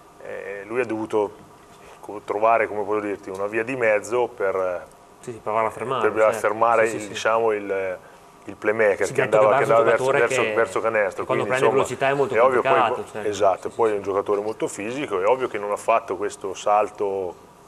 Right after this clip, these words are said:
Speaker 1: clamoroso magari che poteva, che magari ci, ci, ci aspettavamo, ecco.
Speaker 2: Sì, sì. No, io me lo, me lo ricordavo un giocatore molto più, poi è vero che quest'anno probabilmente gli viene chiesto anche poco di attaccare il ferro di come era nella Brindisi, insomma, di, di qualche anno fa,
Speaker 1: Credo
Speaker 2: che
Speaker 1: che
Speaker 2: è un
Speaker 1: comunque,
Speaker 2: giocatore
Speaker 1: insomma,
Speaker 2: di
Speaker 1: sì, un
Speaker 2: riferimento.
Speaker 1: aspetto, ecco, che a noi preoccupa sicuramente un po' il suo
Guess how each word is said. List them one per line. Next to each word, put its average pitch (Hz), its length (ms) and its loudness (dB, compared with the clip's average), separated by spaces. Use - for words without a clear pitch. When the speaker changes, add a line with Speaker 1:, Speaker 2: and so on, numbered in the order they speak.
Speaker 1:
clamoroso 104 480 0
magari 104 300 0
che 92 80 -8
poteva, 98 360 -2
che 107 100 -8
magari 104 260 0
ci, - 160 -12
ci, - 140 -20
ci - 120 -14
aspettavamo, 101 720 0
ecco. 101 240 -6
Speaker 2:
Sì, - 100 -18
sì. - 220 -18
No, 147 180 2
io 156 80 0
me 165 100 0
lo, 139 100 -2
me 131 120 0
lo 147 80 -2
ricordavo 139 360 2
un 151 40 -4
giocatore 147 320 2
molto 139 340 0
più, 131 220 -6
poi 123 140 -4
è - 20 -2
vero 143 140 2
che 123 60 -8
quest'anno 123 360 -4
probabilmente 120 380 -6
gli 131 40 -6
viene 113 200 -6
chiesto 117 260 -6
anche 107 140 -4
poco 131 260 -2
di 127 80 2
attaccare 113 300 -4
il 107 60 -10
ferro 120 400 -2
di 110 280 -8
come 110 200 -8
era 101 320 -2
nella 107 240 -8
Brindisi, 113 340 -8
insomma, 107 320 -10
di, 104 140 -10
di 107 80 -10
qualche 113 260 -6
anno 110 100 -8
fa, 143 140 -2
Speaker 1:
Credo 123 100 2
Speaker 2:
che 110 60 2
Speaker 1:
che 104 60 -2
Speaker 2:
è - 20 -4
un - 80 2
Speaker 1:
comunque, 139 260 2
Speaker 2:
giocatore 107 220 0
Speaker 1:
insomma, 101 100 2
Speaker 2:
di 95 60 -10
Speaker 1:
sì, 107 80 -8
un 107 80 -6
Speaker 2:
riferimento. 107 320 -2
Speaker 1:
aspetto, 113 320 2
ecco, 107 180 -2
che 101 80 -4
a 104 40 -2
noi 113 180 -4
preoccupa 110 560 2
sicuramente 104 560 -4
un 101 100 -10
po' 104 200 -2
il 95 60 -8
suo 98 480 -6